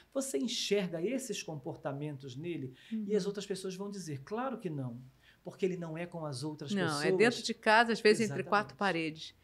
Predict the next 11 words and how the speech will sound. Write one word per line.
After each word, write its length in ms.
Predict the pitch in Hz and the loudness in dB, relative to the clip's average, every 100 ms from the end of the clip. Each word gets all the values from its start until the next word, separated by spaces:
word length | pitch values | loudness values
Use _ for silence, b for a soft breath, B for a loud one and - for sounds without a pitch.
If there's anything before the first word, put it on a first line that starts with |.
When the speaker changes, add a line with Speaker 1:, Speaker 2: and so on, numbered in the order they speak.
| _ - | _ -4
Speaker 2:
Ninguém 380 | 185 190 240 | 2 4 4
viu. 160 | 190 180 | 4 4
Speaker 1:
Ninguém 160 | 170 170 | 4 4
Speaker 2:
Ele 100 | 185 | 2
Speaker 1:
viu. 100 | 196 | 4
Speaker 2:
sabe 260 | 220 196 | 2 2
disfarçar 500 | 180 185 220 196 226 | 0 -2 -2 2 2
bem, 360 | 196 190 185 170 | 4 4 4 2
ele 100 | 170 | 0
é 40 | 214 | -2
inteligente. 760 | 220 175 160 170 156 151 - | 0 0 0 0 -2 -6 -12